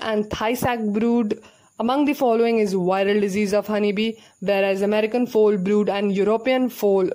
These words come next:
brood is the bacterial disease. Chalk brood and stone brood are the fungal disease. Question number thirty-eight, moisture content in fully ripened honey is dash. The options are seventeen to twenty percent,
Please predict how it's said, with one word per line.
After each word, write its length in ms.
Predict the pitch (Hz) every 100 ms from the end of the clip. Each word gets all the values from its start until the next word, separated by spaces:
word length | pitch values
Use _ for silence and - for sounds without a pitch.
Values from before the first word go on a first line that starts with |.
| 185
brood 240 | 202 196 190
is 140 | 190
the 100 | 185
bacterial 560 | 180 180 - 220 226 220
disease. 440 | 226 208 254 247 - - - - _
Chalk 420 | - 269 277 294 254
brood 360 | 202 226 226
and 220 | - 220
stone 440 | 214 - 233 226 202
brood 260 | 202 214 -
are 120 | - 170
the 160 | 226
fungal 520 | 254 - 175 165 202 277 190
disease. 400 | 185 160 143 - _ _ _ _ _ -
Question 360 | 240 254 320 311
number 220 | 277 277 269
thirty-eight, 800 | 226 226 240 - 254 311 - -
moisture 400 | 220 226 226 262
content 480 | 247 240 240 254 247
in 280 | 220 214 214 214
fully 520 | 240 240 247 262 247
ripened 480 | 220 202 196 208 196
honey 360 | 185 190 190
is 420 | - 180 175 170 - 190 226
dash. 280 | 240 214
The 120 | 214 196
options 420 | 185 - 208 208
are 100 | 202
seventeen 400 | 208 202 214 220
to 80 | 208
twenty 320 | 214 196 196
percent, 460 | 208 202 233 262